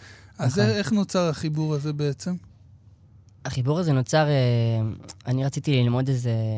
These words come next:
Speaker 2: הפקה קצת, אז הוא כזה פרסם שהוא מלמד, ואמרתי לו, "אוקיי, בוא נקבע", ואז הוא אמר לי, "טוב, תבוא אליי, אתה יכול היום?" אמרתי לו, "כן, אני, אני בא."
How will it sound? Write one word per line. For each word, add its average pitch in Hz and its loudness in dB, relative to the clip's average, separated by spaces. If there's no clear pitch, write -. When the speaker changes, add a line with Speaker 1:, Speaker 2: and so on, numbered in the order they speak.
Speaker 2:
הפקה 127 -4
קצת, 156 -4
אז 127 -4
הוא 131 -4
כזה 135 -2
פרסם 151 0
שהוא 151 2
מלמד, 131 4
ואמרתי 110 -2
לו, 127 0
"אוקיי, 131 -4
בוא 117 -2
נקבע", 127 -2
ואז 117 -2
הוא 139 0
אמר 147 0
לי, 151 0
"טוב, 165 -2
תבוא 143 0
אליי, 127 2
אתה 117 -4
יכול 123 0
היום?" 151 2
אמרתי 143 -4
לו, 143 -8
"כן, 160 -6
אני, 123 0
אני 117 4
בא." 135 4